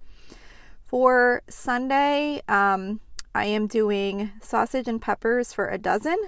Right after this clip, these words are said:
which is from allrecipes dot com. So this is just, um, basically sausage and peppers and sauce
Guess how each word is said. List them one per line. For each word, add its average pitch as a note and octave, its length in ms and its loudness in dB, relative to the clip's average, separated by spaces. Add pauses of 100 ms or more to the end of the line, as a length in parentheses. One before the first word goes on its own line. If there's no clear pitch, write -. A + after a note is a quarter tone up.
which - 180 -4
is A3 100 -8
from G3+ 120 -6
allrecipes F#3+ 600 -6
dot - 200 -6
com. C4+ 380 -2 (460)
So - 160 -6
this A3+ 180 0
is B3 220 -4
just, - 420 -2
um, G3 200 0
basically F#3 720 -2
sausage G#3 680 -2
and F#3 380 -6
peppers G3 580 -2
and F#3+ 220 -4
sauce F#3+ 560 2